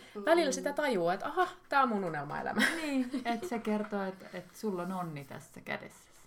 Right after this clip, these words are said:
Speaker 1: Jep. Tuleeko teillä vielä jotain mieleen, mitä te haluaisitte sanoa tästä tuotantokaudesta yleisesti?
Speaker 3: No mun mielestä ne jatkossakin olisi saanut olla näin lyhyitä.
Speaker 1: Totta.
Speaker 3: Ja me ollaan pahoillamme, että tää julkaisuväli on tosiaan näin pitkä.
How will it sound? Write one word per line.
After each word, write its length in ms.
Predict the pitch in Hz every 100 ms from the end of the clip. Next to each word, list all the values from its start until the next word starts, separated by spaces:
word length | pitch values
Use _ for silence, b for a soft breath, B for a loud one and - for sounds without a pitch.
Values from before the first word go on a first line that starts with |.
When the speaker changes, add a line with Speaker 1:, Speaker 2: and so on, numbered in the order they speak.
| - _ -
Speaker 1:
Jep. 240 | 330 277 - - - B B B B -
Tuleeko 340 | 311 294 277
teillä 220 | 277 262 247
vielä 160 | 254
jotain 260 | 262 262 233
mieleen, 280 | 220 214 196
mitä 160 | 190
te 100 | -
haluaisitte 400 | 196 190 185 -
sanoa 400 | 175 262 285 285
tästä 280 | 269 247 -
tuotantokaudesta 1080 | 247 233 214 220 220 214 202 208 208 208 208 B B B B B -
yleisesti? 960 | 233 208 196 190 196 190 - 196 196 - - B B B B
Speaker 3:
No 60 | 247
mun 160 | 302 311
mielestä 260 | 262 254
ne 140 | 254 254
jatkossakin 720 | 233 269 269 220 214 214 214
olisi 160 | 202 196
saanut 300 | 202 196 190
olla 120 | 185
näin 260 | 185 180 180
lyhyitä. 500 | 175 170 170 175 170 - B B B
Speaker 1:
Totta. 160 | 196 208
Speaker 3:
Ja 120 | 202
me 140 | 208
ollaan 180 | 226 214
pahoillamme, 640 | 220 214 214 190 185 185
että 140 | 180 180
tää 240 | 180 180
julkaisuväli 720 | 180 185 175 165 170 175 180
on 160 | 175 151
tosiaan 360 | 151 151 - -
näin 140 | 113
pitkä. 300 | - - -